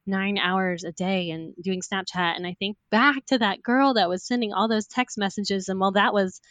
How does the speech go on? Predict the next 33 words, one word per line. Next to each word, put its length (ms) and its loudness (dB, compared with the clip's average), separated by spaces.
certainly 480 0
not 240 2
an 100 0
ideal 320 0
thing, 220 0
like, 180 -2
how 200 6
benign 840 2
that 220 8
was 480 4
compared 500 2
to 80 2
what 360 4
these 200 -6
kids 420 -2
are 140 0
being 220 -2
exposed 600 -2
to 280 0
and 160 -4
doing 280 -2
now. 120 0
I 80 -2
mean, 100 -6
she 140 0
was 100 4
talking 360 4
to 60 0
people 280 2
she 220 0
knew, 340 6
<laughs> 460 4
right? 300 12